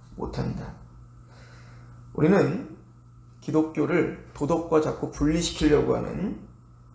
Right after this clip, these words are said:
아, 그런 노력들이 있음을 오늘 말씀을 통해서 봅니다. 아, 유대교나 이슬람이나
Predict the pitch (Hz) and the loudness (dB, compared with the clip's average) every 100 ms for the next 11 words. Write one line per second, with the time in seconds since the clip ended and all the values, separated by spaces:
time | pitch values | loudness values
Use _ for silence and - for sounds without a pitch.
0 | - 87 90 90 - - - - - - | -12 -8 -6 -6 -8 -12 -18 -20 -20 -20
1 | - - - - 135 131 131 139 139 135 | -20 -20 -16 -2 0 4 4 4 2 -4
2 | 135 160 170 127 127 135 139 139 135 - | 0 0 0 -6 -6 -2 0 0 -2 -4
3 | 131 131 131 131 127 - 139 139 135 131 | -2 0 0 0 -2 -2 -4 -4 -4 -4
4 | 127 117 - - - - - - - - | -4 -4 -4 -6 -10 -18 -20 -20 -20 -20
5 | - - - - - - - - - - | -20 -20 -20 -20 -20 -20 -20 -20 -20 -14
6 | - - 95 - 170 - - - 139 143 | -8 -6 -6 -6 -10 -14 -18 -4 2 6
7 | 151 147 135 143 175 262 - - - - | 6 4 0 -2 -6 -8 -14 -20 -20 -20
8 | - 131 147 147 139 131 120 131 220 - | -12 -6 -2 2 2 2 -2 -4 -4 -8